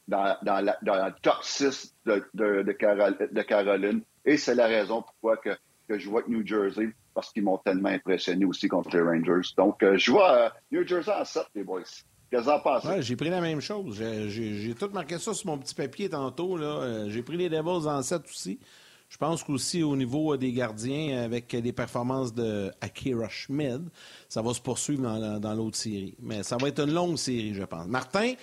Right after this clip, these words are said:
Speaker 2: qui, qui a
Speaker 1: Ouais.
Speaker 2: eu beaucoup de succès en première ronde avec, tes pré-, avec ses prédictions, je sais pas, lui, il va avec quoi.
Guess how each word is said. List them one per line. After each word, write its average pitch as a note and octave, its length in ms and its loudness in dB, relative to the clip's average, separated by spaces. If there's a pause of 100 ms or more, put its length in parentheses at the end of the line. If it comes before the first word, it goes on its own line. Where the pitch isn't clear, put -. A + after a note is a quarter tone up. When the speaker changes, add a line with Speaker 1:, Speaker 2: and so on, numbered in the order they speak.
(380)
Speaker 2:
qui, A#2 240 -2
qui C3 140 0
a - 20 4
Speaker 1:
Ouais. C3+ 60 4
Speaker 2:
eu C#3 60 2
beaucoup C3 240 -4
de E3 60 -6
succès - 260 -2
en E3 80 -2
première B2+ 360 -2
ronde D#3 160 0
avec, B2 140 -4
tes A#2+ 140 -2
pré-, A2+ 340 -4
avec G#2+ 220 -2
ses A2+ 160 -4
prédictions, A2+ 560 -4
je - 60 -10
sais B2 60 -4
pas, C3+ 140 -2
lui, C3+ 140 0
il B2 80 2
va A#2 80 2
avec A2 240 -4
quoi. D3 220 -2